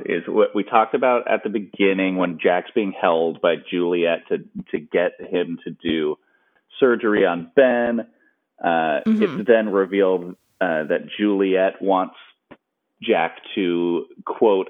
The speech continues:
Speaker 1: "a-, accidentally screw up the surgery and kill Ben." And then Jack eventually agrees to do the surgery. And when Ben is, like, lying prone on the operating table, he makes them release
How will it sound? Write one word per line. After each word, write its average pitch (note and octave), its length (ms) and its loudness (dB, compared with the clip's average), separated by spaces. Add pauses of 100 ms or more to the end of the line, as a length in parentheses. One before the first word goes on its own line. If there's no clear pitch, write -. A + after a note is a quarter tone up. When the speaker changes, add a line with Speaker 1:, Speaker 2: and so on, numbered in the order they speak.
Speaker 1:
"a-, G2+ 160 0 (100)
accidentally F#2 1000 -2 (400)
screw F#2 260 0
up - 180 0 (100)
the E2 320 -4 (160)
surgery F#2 420 0
and D#2 120 -6 (120)
kill C3+ 220 4
Ben." A#2 460 0 (640)
And F#2+ 200 -4
then F2 300 -2 (280)
Jack F#2+ 400 0
eventually F2+ 600 0
agrees F#2 460 -2
to G2 60 0
do F#2+ 220 -2
the F2 80 -2 (160)
surgery. F2 680 0
And D#2+ 200 -4
when F2 340 -4
Ben F2 340 0
is, E2 140 -6
like, D#2 240 -4
lying F2+ 500 -2
prone F#2 600 -2
on F2 260 -4
the E2 120 -4
operating E2 680 -2
table, D2 560 -4
he C#2+ 400 -8 (380)
makes E2+ 320 -4 (100)
them C#2 340 -4 (140)
release E2+ 400 -2